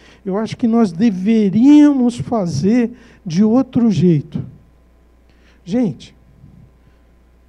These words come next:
ele tava querendo mudar a forma da empresa trabalhar.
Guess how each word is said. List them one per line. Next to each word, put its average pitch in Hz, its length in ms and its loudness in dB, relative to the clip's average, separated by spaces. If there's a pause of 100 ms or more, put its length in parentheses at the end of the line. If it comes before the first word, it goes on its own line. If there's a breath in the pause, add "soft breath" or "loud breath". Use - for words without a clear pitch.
(440)
ele 226 220 -6
tava 247 300 -6
querendo 220 560 0
mudar 165 640 -4
a 208 80 -6
forma 220 460 -4
da 233 100 -4
empresa 226 500 -6
trabalhar. 240 760 -12